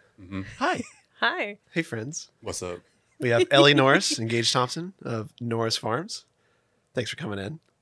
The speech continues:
Speaker 3: Thanks
Speaker 1: Mm-hmm.
Speaker 3: for having us.
Speaker 2: What do you think of the set? Because this is a huge difference from our first five or six episodes.
Speaker 3: It is lovely.
Speaker 2: First impressions when you came through the door?
Speaker 3: Uh, it being in a storage closet is interesting,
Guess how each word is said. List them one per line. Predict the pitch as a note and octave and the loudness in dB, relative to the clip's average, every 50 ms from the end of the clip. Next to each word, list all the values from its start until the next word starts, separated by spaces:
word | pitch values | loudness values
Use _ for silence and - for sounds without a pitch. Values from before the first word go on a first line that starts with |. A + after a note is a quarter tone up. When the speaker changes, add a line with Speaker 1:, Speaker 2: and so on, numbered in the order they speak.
| _ _ | _ _
Speaker 3:
Thanks | - F#2 F2+ D#2+ | -10 -10 -8 -6
Speaker 1:
Mm-hmm. | E2 F2+ F2+ | -6 -6 -6
Speaker 3:
for | |
having | - F3+ F3 F3 F3+ | -6 -6 -8 -8 -8
us. | F#3 A3 D4 | -8 -4 0
Speaker 2:
What | - C#3 | 0 2
do | D3+ | 2
you | F3 | 2
think | F3 B3 - | 0 0 0
of | B2+ | 0
the | A#2 A2 | 0 2
set? | - - C3+ A#2+ G2 - | 2 4 4 4 2 2
Because | A2 A#2+ - B2+ A2+ G#2+ | -4 -4 -2 -2 -4 -2
this | G#2+ B2 C#3 - - - - | 0 0 2 2 2 2 2
is | - C3 A#2+ A#2 A2 | 0 -2 -2 -2 -2
a | A2+ A2+ G#2 | -4 -4 -6
huge | G2 G2+ B2+ C3 C3 B2+ A#2 | -6 -4 -2 -2 -2 -2 -2
difference | - B2 A2 - - G2+ F2+ G#2 - - - | -4 -4 -4 -4 -6 -8 -6 -4 -6 -6 -6
from | - - A2+ G2+ F#2+ F#2 F2+ F#2+ G2 | -6 -6 -6 -6 -6 -6 -8 -8 -6
our | A2 A2 G#2+ | -4 -4 -4
first | - - - G#2 G#2 - - - - | -4 -6 -8 -6 -4 -4 -4 -4 -4
five | - G2 G2+ G2+ | -2 -2 -2 -2
or | F#2+ F2+ | -4 -6
six | - G2+ G2+ - | -8 -10 -8 -10
episodes. | G2 F#2+ - F#2 - - F2+ F2 E2+ F2 B2+ - - - _ _ _ _ _ _ _ _ _ _ _ _ _ _ | -12 -12 -8 -8 -8 -8 -8 -10 -14 -12 -12 -14 -14 -14 _ _ _ _ _ _ _ _ _ _ _ _ _ _
Speaker 3:
It | - C4 D#4 | -2 -2 0
is | D#4 D4+ C4+ B3 A#3 - | 0 0 -2 -2 -4 -6
lovely. | A3 G#3+ G3 G3 G3 G#3+ - - F#3+ E3+ E3+ F#3 - - - - - _ | -8 -6 -4 -2 -2 -2 -2 -4 -6 -6 -6 -8 -12 -16 -18 -20 -20 _
Speaker 2:
First | - - B2 - C3 | -2 0 0 0 0
impressions | G#2+ - A#2+ A2+ - - B2+ C3 C3 C3+ C3 | -2 0 0 0 0 -2 -2 -4 -4 -6 -4
when | A#2+ A#2 | -4 -4
you | A#2 A2+ A2+ | -2 -2 -4
came | A2 - C3 B2 A#2+ | -4 -2 -4 -4 -4
through | A#2 A#2+ A2 A2 G#2+ G#2+ G#2+ | -4 -4 -4 -4 -4 -6 -8
the | G#2+ G#2+ | -10 -8
door? | G2+ A2 G2+ G#2+ A2 A#2 C3 C3 - - _ _ _ - - - _ - | -8 -6 -6 -4 -4 -6 -8 -10 -14 -20 _ _ _ -16 -16 -16 _ 4
Speaker 3:
Uh, | B3+ A#3+ A#3+ A#3+ A#3 A#3 A3 - | 4 6 6 6 4 4 2 2
it | - B3 B3 B3 G#3+ G#3+ G#3 G3+ | 2 2 2 2 0 -4 -4 -2
being | A#3+ A#3 A#3 B3 | -2 0 0 -2
in | B3+ A#3 | -2 -2
a | G#3 | -2
storage | - - - G#3 G3+ A3 A3 - - - _ _ _ | -2 0 0 0 0 0 -2 -4 -10 -14 _ _ _
closet | - - G#3+ G3+ - A#3 A#3+ - | 2 4 4 4 4 0 -2 -2
is | G#3 G3 F3+ F3+ | -4 -4 -4 -6
interesting, | F#3 E3 F3+ E3+ - - A#3 D4+ | -6 -6 -6 -8 -6 -8 -10 -12